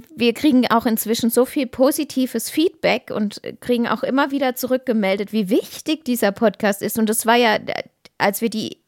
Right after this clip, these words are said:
Idee hatten und als wir das umgesetzt haben, war der Gedanke nicht da. Wir wollen, wir wollen sowas Großes <laughs> bewirken, sondern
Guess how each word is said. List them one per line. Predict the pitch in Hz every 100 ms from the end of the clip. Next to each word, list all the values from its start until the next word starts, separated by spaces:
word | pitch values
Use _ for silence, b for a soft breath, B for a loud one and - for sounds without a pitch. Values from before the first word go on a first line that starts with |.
| _
Idee | - 208 233 269
hatten | 233 220 226
und | 208 214
als | 202
wir | 220
das | 202
umgesetzt | - 226 220 202 202
haben, | 202 190
war | 196
der | 180
Gedanke | 185 190 185 214 196
nicht | 202 269 -
da. | 202 190 220 277 B B B
Wir | 233 226
wollen, | 214 254 190 240 - 190
wir | 214
wollen | 196 202
sowas | 214 196 202
Großes | - 214 294 311 269
<laughs> | -
bewirken, | 269 240 262 - - 277
sondern | 269 262 254 208